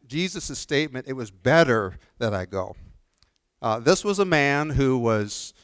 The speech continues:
committed to Christ, who was fully alive, fully mature, fully on mission. And this man, as a result of his following Christ and really living for others, he invents this machine with others.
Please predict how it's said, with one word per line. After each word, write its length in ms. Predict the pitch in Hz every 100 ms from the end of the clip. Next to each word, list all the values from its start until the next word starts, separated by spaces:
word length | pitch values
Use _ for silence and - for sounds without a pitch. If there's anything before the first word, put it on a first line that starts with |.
| _ _ _ _ _ - - -
committed 320 | 123 180 180
to 60 |
Christ, 720 | - 139 110 104 - - - - _ _ _ _ _ _ _ -
who 160 | 123
was 240 | 110 104 -
fully 340 | - 180 175
alive, 460 | 143 120 117 123 123 - -
fully 220 | - 139 160
mature, 480 | 156 - 120 123
fully 380 | 127 113 131 151
on 160 | 165 147
mission. 400 | 104 - 107 - _ _ _ _ _
And 300 | 123 117 113 117
this 260 | 147 -
man, 560 | 143 123 107 101 104 110 _ _ _ -
as 140 | 113 110
a 40 |
result 460 | 110 110 143 156 123
of 100 | 101
his 480 | 139 143 - - _ _ _ _
following 600 | _ 147 175 208 160 143
Christ 560 | - 113 95 92 - 113 -
and 240 | 104 113
really 320 | 139 135 110 - _ _ _ -
living 460 | 110 143 185 170
for 220 | 147 123 117
others, 580 | 120 87 90 - - - _ _
he 140 | - 127
invents 400 | 120 151 190 -
this 220 | 160 -
machine 520 | 127 - 123 104 104
with 160 | 110 107
others. 500 | 87 92 107 -